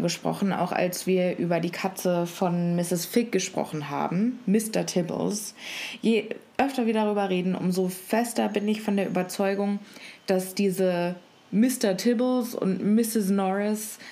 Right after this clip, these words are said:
einfach quasi sowas wie Blindenhunde für Squibs sind. Und ich stelle mir vor, dass das genauso ist wie mit Blindenhunden, dass die dann auch ein Training machen und also, das finde ich eigentlich eine schöne Vorstellung. Das ist jetzt mein neuer Headcanon.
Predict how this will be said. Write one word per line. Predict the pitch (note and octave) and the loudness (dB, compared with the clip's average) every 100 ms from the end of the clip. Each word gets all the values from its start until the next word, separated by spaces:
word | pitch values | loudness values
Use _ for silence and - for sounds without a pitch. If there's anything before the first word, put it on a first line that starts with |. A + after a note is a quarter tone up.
| - - | -8 0
einfach | F#3 G3 G3+ G3 F#3 - - - | 2 2 2 0 -2 -12 -16 -2
quasi | F#3+ F#3 F#3 | 2 4 2
sowas | G3 F#3+ F#3+ F#3+ | 2 2 2 0
wie | |
Blindenhunde | F3 G3+ G#3+ A3 F#3+ F#3 F#3+ F#3+ F#3 F3+ F#3 F#3 - - | 2 4 4 2 0 2 2 2 2 2 0 -4 -10 -8
für | - F#3+ | 0 0
Squibs | F#3 - D#3 - | 2 -2 -2 -4
sind. | - - - - - | -4 -6 -8 -14 -2
Und | A3 G#3+ | 0 2
ich | G#3+ | 2
stelle | G#3 | 2
mir | G3 G3+ | 2 2
vor, | A#3+ C4 | 0 2
dass | A3+ G#3+ | 2 0
das | G3+ | -2
genauso | - G3 G#3 A3 A3 | 0 0 2 2 0
ist | - G#3 G#3 - - - - - | 0 0 -2 -10 -14 -20 -10 -2
wie | G3 G#3+ | 2 4
mit | G3 | 4
Blindenhunden, | A3 B3 G#3 G#3+ G3 F#3 | 2 2 2 2 2 2
dass | E3+ - | 0 0
die | |
dann | E3+ D#3 | 0 2
auch | - E3 | 0 0
ein | E3+ | -2
Training | - B3+ B3+ B3 A3+ | 2 2 2 2 2
machen | A3 G#3+ A3 G#3 G3 | 0 0 0 2 2
und | - F#3 F#3 - - - - - - - | 0 0 -2 -8 -14 -14 -16 -18 -6 0
also, | F3 D#3 | 0 0
das | - - - | -4 -12 -6
finde | - C#3+ | -2 0
ich | - - | 0 -2
eigentlich | C#3+ F#3 | -2 0
eine | A3 | 0
schöne | A#3+ D4 D4+ | 0 0 0
Vorstellung. | E4 F#4+ F#4 E3 D#3 | 0 0 0 0 0
Das | D#3+ D#3+ | -2 -4
ist | - | -4
jetzt | F3+ - | -6 -2
mein | A3+ | 0
neuer | A3+ B3 C#4 | 2 2 0
Headcanon. | - - - - - | -2 -2 -4 -2 -4